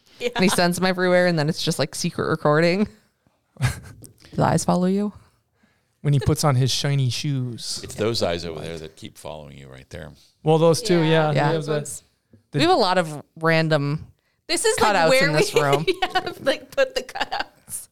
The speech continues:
Speaker 2: Yeah.
Speaker 3: They just
Speaker 1: Like,
Speaker 3: put
Speaker 1: we
Speaker 3: us. They just put us in the storage room.
Speaker 2: That could be.
Speaker 3: That's where we're allowed to do stuff. Well, how is everybody?
Speaker 2: Good.
Speaker 3: Doing
Speaker 1: Good.
Speaker 3: well?
Speaker 1: Mm-hmm.
Speaker 3: So it's someone's special day today. Dana's
Speaker 2: Woohoo.
Speaker 3: birthday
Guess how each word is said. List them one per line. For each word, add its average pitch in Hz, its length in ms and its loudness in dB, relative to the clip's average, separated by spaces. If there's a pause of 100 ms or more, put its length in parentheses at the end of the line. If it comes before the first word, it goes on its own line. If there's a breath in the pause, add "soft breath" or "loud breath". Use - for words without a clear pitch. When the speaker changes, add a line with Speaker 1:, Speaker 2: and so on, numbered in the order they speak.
Speaker 2:
Yeah. 82 220 -4
Speaker 3:
They 175 260 2
just 277 140 2
Speaker 1:
Like, 302 60 -4
Speaker 3:
put 233 100 4
Speaker 1:
we 240 60 6
Speaker 3:
us. - 100 -4
They 196 180 2
just 247 200 0
put 208 120 4
us 185 140 2
in 170 80 2
the 147 60 4
storage 151 440 4
room. 131 140 6
Speaker 2:
That 180 180 2
could 170 120 0
be. 160 60 0
Speaker 3:
That's 190 220 4
where 175 80 4
we're 160 120 6
allowed 147 220 4
to 139 60 -4
do 135 160 0
stuff. 135 380 -4 (460 loud breath)
Well, 220 120 6
how 285 200 4
is 339 120 4
everybody? 143 520 2 (1300)
Speaker 2:
Good. 220 220 -4 (160)
Speaker 3:
Doing 175 200 4
Speaker 1:
Good. 165 80 4
Speaker 3:
well? 196 220 4
Speaker 1:
Mm-hmm. - 320 -20
Speaker 3:
So 226 500 4
it's 233 260 2
someone's 247 760 4 (120)
special 226 540 2
day 196 300 2
today. 151 400 2
Dana's 196 600 2
Speaker 2:
Woohoo. 381 60 -8
Speaker 3:
birthday 403 540 4